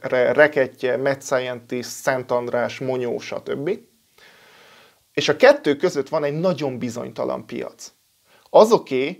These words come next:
akik vagy éppen áttérnek nagyüzemi sörfogyasztóból a kisüzemi sörfogyasztásba, és már kísérleteznek a drágább tételekkel,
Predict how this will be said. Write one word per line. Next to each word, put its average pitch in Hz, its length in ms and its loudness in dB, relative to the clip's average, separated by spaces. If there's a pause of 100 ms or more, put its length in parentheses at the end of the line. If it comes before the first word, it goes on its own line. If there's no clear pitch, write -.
akik - 360 -8
vagy 185 220 8
éppen 147 380 2
áttérnek 143 840 0
nagyüzemi 147 520 0
sörfogyasztóból 127 1120 -2
a - 140 -14
kisüzemi 120 480 -6
sörfogyasztásba, 127 1300 0 (320)
és 139 200 -2
már 143 400 4 (160)
kísérleteznek 151 880 4
a 127 60 -4
drágább 135 640 2
tételekkel, 131 960 -6